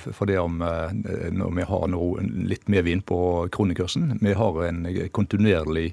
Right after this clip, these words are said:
innstilling om at vi skal gjøre, eh, pro-, produksjonen og driften vår bedre i dag enn det var i går, og det skal vi også gjøre i morgen.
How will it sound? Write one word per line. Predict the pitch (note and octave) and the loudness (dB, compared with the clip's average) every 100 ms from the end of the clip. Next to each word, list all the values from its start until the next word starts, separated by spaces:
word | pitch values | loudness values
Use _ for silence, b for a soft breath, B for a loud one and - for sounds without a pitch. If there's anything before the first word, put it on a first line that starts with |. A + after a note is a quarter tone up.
| B B B B - | B B B B -8
innstilling | - G#2+ - E2 G2 C3 | 0 0 2 0 2 2
om | F#2+ | 0
at | F2+ - | -2 -2
vi | F2+ | -4
skal | - F2+ | -2 0
gjøre, | F2+ F2 E2+ E2+ | 0 0 -2 -2
eh, | E2+ F2+ - | -2 -4 -6
pro-, | - - | -2 -2
produksjonen | - - F#2+ - F2+ B2+ C#3 | -2 0 2 2 2 2 0
og | G2 F2+ E2+ E2+ F2+ | 0 0 -2 -2 0
driften | F#2+ - F2 | -2 -2 -2
vår | F2 E2+ | -2 0
bedre | F#2+ D#2 D2+ F#2 | 0 0 0 -2
i | F#2+ | 0
dag | G2 A#2+ | 2 2
enn | F2+ | 0
det | F2 | 2
var | F2+ | 0
i | E2+ | 2
går, | G2+ C#3+ | 2 2
og | G#2 | 2
det | F#2 F2 D#2+ | 2 0 -4
skal | - | -2
vi | F2+ | -2
også | - F2+ | -2 -2
gjøre | E2+ E2 | -2 0
i | F2+ | 0
morgen. | F2+ F2 | 2 2